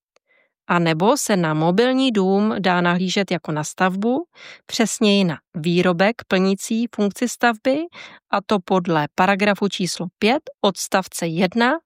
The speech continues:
stavebního zákona číslo dvě stě osmdesát tři lomeno dva tisíce dvacet jedna. V tomto případě se posuzuje soulad s územním plánem, což řeší paragraf sedmdesát tři. Povolení záměru,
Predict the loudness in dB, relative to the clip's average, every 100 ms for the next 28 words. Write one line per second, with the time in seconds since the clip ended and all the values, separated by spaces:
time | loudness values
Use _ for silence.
0 | -14 -6 -2 0 2 2 2 0 -2 -2
1 | 0 0 -2 -4 -4 0 0 0 0 -2
2 | 0 -2 -2 -2 -4 -4 -2 -2 -4 -20
3 | -20 -2 2 4 4 2 2 2 0 0
4 | -4 -4 -6 -2 -2 -2 -2 -4 0 0
5 | 0 -4 _ _ _ _ _ _ -20 -20
6 | _ -10 0 0 2 -2 0 -4 0 0
7 | -2 -4 -4 -2 -2 0 -2 0 0 0
8 | 0 -2 0 2 0 -2 -6 -2 0 2
9 | 2 2 2 2 2 2 0 -4 -14 -20
10 | -20 -14 -2 -2 0 -2 -2 -2 -2 0
11 | 0 0 0 0 -2 -2 0 -2 -2 -4
12 | -2 -4 -4 -6 -6 _ _ _ _ _
13 | _ _ 0 4 4 4 2 0 -4 -4
14 | -2 -2 -2 -4